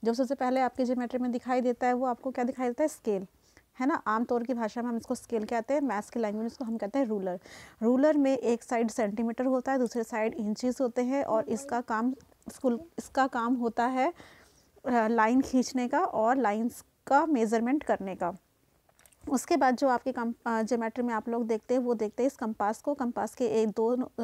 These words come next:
एक साइड जो है, अ, पेंसिल जो है, अ, डाली जाती है, दूसरी साइड पॉइंटेड हिस्सा होता है और इसका यूज़ हम सर्कल बनाने के लिए या फिर स्केल से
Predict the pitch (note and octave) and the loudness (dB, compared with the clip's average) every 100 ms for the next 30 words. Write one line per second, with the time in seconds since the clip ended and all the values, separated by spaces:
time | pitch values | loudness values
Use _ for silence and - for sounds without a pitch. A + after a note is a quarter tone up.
0 | G#3+ - A#3 - B3 A3+ G#3+ B3 C4 C4+ | -2 2 0 0 0 0 0 0 0 -2
1 | - - - - A3+ G#3+ G#3+ B3 A3 B3 | -10 -20 -20 -2 0 2 0 0 0 4
2 | C#4 C4 C4 A#3 B3+ B3+ C4 A#3 - A#3 | 4 4 2 0 2 2 4 2 2 0
3 | A3 G3+ - A3 G#3+ G#3+ A#3 A#3+ A#3 C4+ | 2 0 0 -2 2 4 4 2 0 2
4 | C#4+ A#3 - A#3 A3 A3+ G#3+ G#3 A#3+ A3+ | 2 0 -4 -4 -4 -4 -6 -2 -2 -4
5 | - B3 B3+ A#3+ B3+ C4+ D4+ - - - | -2 -2 0 0 0 0 -2 -4 -20 -10
6 | - A3 G#3+ A#3 - C4+ C#4 A#3 A#3+ B3 | 0 0 0 -8 -2 2 4 4 2 0
7 | A#3+ A3+ - A3 G#3 A#3+ A#3 G#3+ G#3+ A3+ | -2 -2 0 -2 0 -2 -2 -4 -4 -4
8 | A#3+ A#3 C#4+ C4 G#3+ G3+ - C4 C4+ D4 | -2 0 2 2 0 -2 -2 0 4 4
9 | C#4 - A#3+ G#3+ A#3+ - B3 | 2 -4 0 2 2 0 2